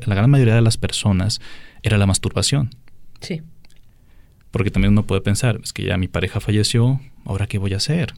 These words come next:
Speaker 1: Y se han creado o se ha mitificado a esta persona que busca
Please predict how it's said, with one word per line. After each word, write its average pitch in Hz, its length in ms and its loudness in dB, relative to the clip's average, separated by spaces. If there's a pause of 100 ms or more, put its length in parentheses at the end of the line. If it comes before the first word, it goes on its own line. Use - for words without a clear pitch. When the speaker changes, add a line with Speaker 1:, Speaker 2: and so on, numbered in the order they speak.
(680)
Speaker 1:
Y 107 80 2
se 110 120 2
han 113 80 6
creado 131 340 4
o 113 80 4
se 107 100 0
ha 104 60 4
mitificado 107 840 2 (840)
a 95 120 2
esta 117 200 0
persona 104 480 0
que - 160 -6
busca 101 640 0